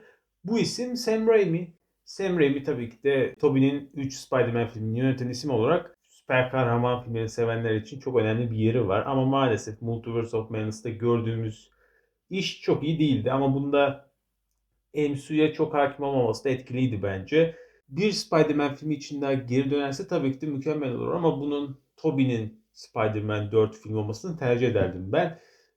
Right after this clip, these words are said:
Tom Holland'ın Spider-Man dördü için gelmesi yine çok kötü olmaz ama işte önceki filmleri yine seyretmesini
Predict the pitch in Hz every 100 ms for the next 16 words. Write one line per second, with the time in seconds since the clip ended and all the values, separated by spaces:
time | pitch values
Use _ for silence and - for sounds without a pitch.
0 | _ _ _ _ 185 208 214 233 233 185
1 | 160 143 135 - 143 127 120 123 120 120
2 | 120 117 117 110 117 107 123 131 131 127
3 | - 165 220 247 233 - 240 202 - 170
4 | - 135 175 185 135 220 208 175 - -
5 | 147 160 143 - 151 147 147 151 139 147
6 | 135 147 135 151 151 -